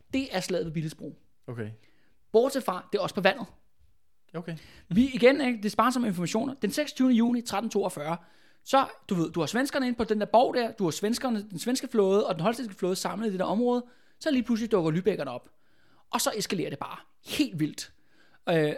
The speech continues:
Speaker 1: og det, der er så, men, øh, det, der ty-, tydeligvis er sket, er først, at de clasher ind i hinanden ude på havet, lige der ved det der, øh, borgerlæg. Så er der nogen, der hoppede i land, prøver at indtage det der tårn, blevet kastet tilbage, og det er sådan noget, hvor de bliver ved med at smide flere soldater ind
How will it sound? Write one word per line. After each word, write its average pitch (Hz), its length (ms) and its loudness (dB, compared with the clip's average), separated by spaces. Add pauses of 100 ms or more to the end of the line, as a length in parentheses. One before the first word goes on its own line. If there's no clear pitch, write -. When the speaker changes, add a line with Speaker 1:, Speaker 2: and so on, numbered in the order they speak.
Speaker 1:
og 170 100 -8
det, 294 100 2 (200)
der 247 60 4
er 226 80 4
så, 220 200 2
men, 202 240 -6 (180)
øh, 151 640 2 (140)
det, 254 200 0
der 240 100 2
ty-, - 80 -10 (120)
tydeligvis 233 280 0
er 185 40 -10
sket, - 200 -14
er 220 120 -10
først, 269 240 2
at 269 60 -10
de 202 60 -4 (100)
clasher 160 340 -2
ind 277 200 -6
i 240 80 -4
hinanden 196 400 -2 (100)
ude 262 200 4
på - 80 -6
havet, 208 380 -2
lige 226 160 2
der 226 120 2
ved 190 100 -4
det 180 80 -10
der, 185 260 2
øh, 170 100 -2
borgerlæg. 220 400 0 (340)
Så 330 120 -2
er 302 40 4
der 262 60 2
nogen, 214 180 0
der 220 60 4
hoppede 147 340 -2
i 143 40 -4
land, 165 240 -2 (640)
prøver 214 220 6
at 254 80 -2
indtage 262 380 0
det 214 100 -6
der 185 100 0
tårn, 277 400 -6 (260)
blevet 185 240 -2
kastet 269 400 -4
tilbage, 196 420 -2 (260)
og 175 80 -8
det 214 60 0
er 214 40 0
sådan 220 80 -2
noget, 220 120 -2
hvor 202 80 -2
de 196 100 -6
bliver 208 140 -4
ved 247 140 0
med 277 100 -2
at 226 60 -4
smide 262 440 0 (160)
flere 277 380 -2
soldater 226 560 -2
ind 233 180 -4